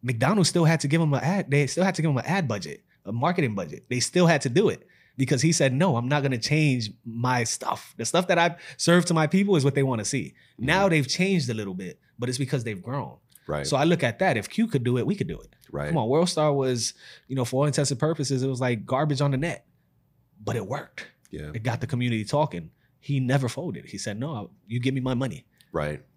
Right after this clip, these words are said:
Speaker 1: We're not
Speaker 2: Right.
Speaker 1: changing this."
Speaker 2: But ha-
Speaker 1: McDonald's had to bow down.
Speaker 2: Yeah.
Speaker 1: McDonald's.
Speaker 2: But, but what, what, what, what gives you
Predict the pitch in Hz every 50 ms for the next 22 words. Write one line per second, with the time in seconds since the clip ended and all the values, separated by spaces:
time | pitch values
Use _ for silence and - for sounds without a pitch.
0 | _ _ - - - 120 117 113 - 147 143 135 120 107 95 73 71 - - -
1 | _ - 131 175 170 180 202 254 247 214 208 208 202 - 180 170 - 208 165 196
2 | 277 262 156 87 - - _ _ - 107 104 98 - 226 254 226 151 104 - -
3 | - - 110 147 143 117 107 139 147 135 135 170 214 208 120 101 - - - 110
4 | 110 - 143 139 208 247 - - - 131 120 180 208 208 - - - _ - 120
5 | 151 185 156 143 - 147 151 143 139 131 131 127 117 113 113 110 101 -